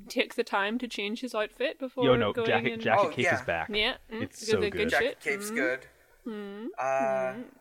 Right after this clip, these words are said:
Speaker 3: basically, the twist that lets him win, despite the intense luck powers, is that he gets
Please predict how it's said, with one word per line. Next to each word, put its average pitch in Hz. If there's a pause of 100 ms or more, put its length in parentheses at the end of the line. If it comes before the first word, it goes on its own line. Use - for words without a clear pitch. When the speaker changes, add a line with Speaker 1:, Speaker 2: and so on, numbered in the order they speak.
(1600)
Speaker 3:
basically, 180 (200)
the 156
twist -
that 139
lets 143
him 139
win, 139 (680)
despite 147 (360)
the 143 (160)
intense 143
luck 143
powers, 123
is 135
that 131 (760)
he 151
gets 170